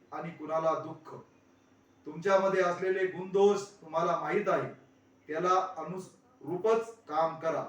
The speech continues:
काम करताना तुमच्या इमोशन वर नियंत्रण ठेवून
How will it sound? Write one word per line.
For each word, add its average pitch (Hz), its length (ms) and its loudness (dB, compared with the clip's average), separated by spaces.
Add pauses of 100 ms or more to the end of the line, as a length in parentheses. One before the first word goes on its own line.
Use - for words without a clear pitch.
(800)
काम 196 260 4
करताना 190 540 2
तुमच्या 180 520 -4
इमोशन 185 460 0 (300)
वर 160 240 -2 (340)
नियंत्रण 170 460 -6
ठेवून 190 460 4